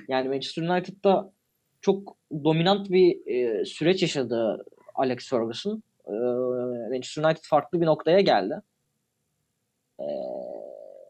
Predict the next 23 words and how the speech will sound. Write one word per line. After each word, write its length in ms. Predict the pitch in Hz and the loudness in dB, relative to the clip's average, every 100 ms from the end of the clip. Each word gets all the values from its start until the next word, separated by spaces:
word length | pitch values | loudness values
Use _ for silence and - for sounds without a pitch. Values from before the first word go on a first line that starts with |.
| _ - | _ -20
haliyle 460 | - 135 151 190 | 0 4 4 4
taraftarın 520 | 190 170 165 175 185 | 4 2 4 4 4
beklentisi, 560 | 175 175 175 165 - 180 | 2 0 -4 -6 -4 0
yani, 340 | 185 170 147 - | 2 0 -4 -6
çok 180 | 180 170 | -4 0
anlaşılır. 680 | 165 165 - 165 170 - - _ _ _ _ | 2 2 2 2 0 -6 -18 _ _ _ _
E, 60 | 135 135 139 139 139 143 _ _ _ _ _ _ _ _ _ _ _ _ _ _ _ _ _ - | -4 -2 -2 -4 -8 -12 _ _ _ _ _ _ _ _ _ _ _ _ _ _ _ _ _ -2
burada 320 | 160 170 180 | 2 4 4
tabii 160 | 175 | 2
şey 180 | 170 185 | 2 4
de 80 | 180 | 6
tartışılabilir. 540 | 165 156 - 156 147 | 4 2 0 0 0
İşte 200 | 151 - | -2 -2
Manchester 340 | 151 151 - 156 | -2 -2 -4 -2
United 200 | 160 151 | -2 -2
çok 240 | 160 - | -6 0
daha 180 | 147 143 | 2 2
endüstriyel 720 | 156 147 143 - 147 151 151 | 0 -4 -6 -8 -2 2 4
bir 60 | 147 | 4
hale 260 | 147 147 | 4 4
geldi. 300 | 143 139 139 | 4 2 2
İşte 260 | 143 - 147 | -2 -4 -10
s-, 380 | - - - - | -10 -14 -18 -18